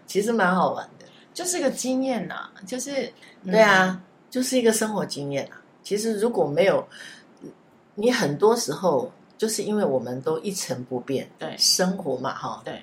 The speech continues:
Speaker 1: 朝九晚五，每天几点起床要干嘛，然后就上班，然后回来就坐在沙发上面就不动，就一直看，看，看，看到眼睛瞎，然后再去睡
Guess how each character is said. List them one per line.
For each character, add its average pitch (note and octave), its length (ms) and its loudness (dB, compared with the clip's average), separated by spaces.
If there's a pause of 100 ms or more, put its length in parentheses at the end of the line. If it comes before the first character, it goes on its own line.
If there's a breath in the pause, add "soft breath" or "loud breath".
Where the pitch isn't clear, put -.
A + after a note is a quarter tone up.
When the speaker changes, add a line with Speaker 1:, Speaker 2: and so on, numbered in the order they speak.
(120)
Speaker 1:
朝 F#3 220 4
九 D#3+ 160 -2
晚 B2 280 -2
五， C#3 140 -2
每 B2 140 -8
天 D#3+ 240 -6 (340 loud breath)
几 D#3+ 180 -4
点 C#3+ 240 0
起 - 180 -8
床 A#2+ 560 -10
要 C#3+ 140 0
干 C#3 260 -2
嘛， G2 120 -12 (100)
然 A2 80 -14
后 C3 220 -4
就 C#3+ 220 -4
上 B2+ 340 -4
班， A#2 140 -4 (100)
然 A2 40 -10
后 B2 180 -4
回 A#2 240 -4
来 - 280 -6 (360 loud breath)
就 D3+ 100 -4
坐 D3+ 220 0
在 D#3 200 2
沙 B2 220 -4
发 B2+ 180 -6
上 B2 220 -10
面 A2+ 160 -16
就 B2+ 100 -10
不 A2 140 -12
动， A2+ 220 -8 (560 soft breath)
就 D3+ 100 -8
一 D3 140 -4
直 D3+ 80 -6
看， C3+ 260 -6
看， C3+ 180 -10
看， C3 200 -10
看 C#3+ 180 -6
到 C#3+ 100 0
眼 A#2 220 -2
睛 B2 220 -10
瞎， A#2+ 300 -6
然 - 20 -16
后 B2+ 160 -6
再 B2+ 160 -6
去 - 160 -4
睡 - 280 -2